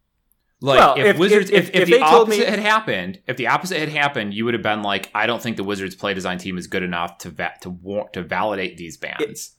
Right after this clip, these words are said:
Speaker 2: I, I
Speaker 1: You
Speaker 2: don't
Speaker 1: would have said that to me on this cast.
Speaker 2: No. I, the, i-, if they had come up with a list of, like, six or seven banned cards alongside the fetches and it included Dig Through Time and Treasure Cruise, I think everybody would have said, "Well, obviously."
Speaker 1: Ah.
Speaker 2: Those cards were banned in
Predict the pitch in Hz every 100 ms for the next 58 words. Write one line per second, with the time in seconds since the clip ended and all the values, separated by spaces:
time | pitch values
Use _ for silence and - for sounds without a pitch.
0 | _ 170 143 - 151 151 170 160 143 143
1 | 139 117 104 90 - 69 - - - _
2 | - 160 139 - - - 160 160 180 -
3 | 214 240 202 202 254 294 240 220 208 185
4 | 160 135 139 - 131 131 123 - - 143
5 | 143 135 135 127 131 123 120 120 123 123
6 | 127 123 127 123 123 120 120 120 143 135
7 | 120 123 117 127 123 123 120 139 127 123
8 | 120 120 143 160 180 - 170 220 139 135
9 | 135 135 131 131 123 - 135 117 - 123
10 | - - - - - - _ _ _ _
11 | _ _ _ _ _ _ _ _ _ _
12 | - _ - - - - 110 110 117 120
13 | 113 165 165 202 208 165 160 170 156